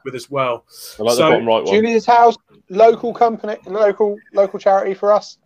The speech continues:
Speaker 3: down in Toul.
Speaker 1: Superb.
Speaker 3: Brilliant.
Speaker 1: Superb. So, yes,
Speaker 3: I love
Speaker 1: Amelia,
Speaker 3: it.
Speaker 1: well done, mate.
Speaker 3: Great.
Speaker 1: Keep up the good work, and we'll, uh, hopefully see you back out soon. I think she's got two, two or three events left, or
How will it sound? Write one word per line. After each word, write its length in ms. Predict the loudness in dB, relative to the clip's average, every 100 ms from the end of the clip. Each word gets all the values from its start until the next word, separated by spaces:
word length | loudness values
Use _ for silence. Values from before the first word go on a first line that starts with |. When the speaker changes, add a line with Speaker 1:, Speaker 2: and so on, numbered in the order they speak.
| -10
Speaker 3:
down 180 | -6 -6
in 220 | -8 -12 _ _ -2
Toul. 480 | 2 4 4 4 2 _ _ _ _ -20 -20 _ _ _ _ _ _ _ _ -20 -14
Speaker 1:
Superb. 540 | -8 -6 -4 -6 -6 -12 _ _ _ _ _ _ _ _ _ -10 -4
Speaker 3:
Brilliant. 260 | -4 -2
Speaker 1:
Superb. 220 | 0 -2
So, 180 | 0 -2
yes, 340 | 0 -2 -2 -4
Speaker 3:
I 60 |
love 100 | 0 2
Speaker 1:
Amelia, 160 | 2
Speaker 3:
it. 80 | 0
Speaker 1:
well 140 | -2 -6
done, 180 | -8 -6
mate. 140 | -2
Speaker 3:
Great. 180 | -4 -4 _
Speaker 1:
Keep 160 | -10 -8
up 100 | -8
the 60 |
good 180 | -8 -8
work, 320 | -6 -6 -6
and 160 | -10 -8
we'll, 260 | -6 -4 -2
uh, 220 | -4 -6 -18 _ -10
hopefully 320 | -10 -8 -8
see 180 | -6 -4
you 100 | -4
back 300 | -4 -8 -8
out 180 | -10 -8
soon. 200 | -8 -8
I 40 |
think 140 | -10
she's 160 | -14 -10
got 180 | -10 -8
two, 400 | -4 -4 -4 -10 _ _ -12
two 200 | -8 -6
or 80 |
three 380 | -8 -10 -8 -10 -14
events 360 | -8 -6 -6 -6
left, 260 | -6 -6
or 240 | -6 -8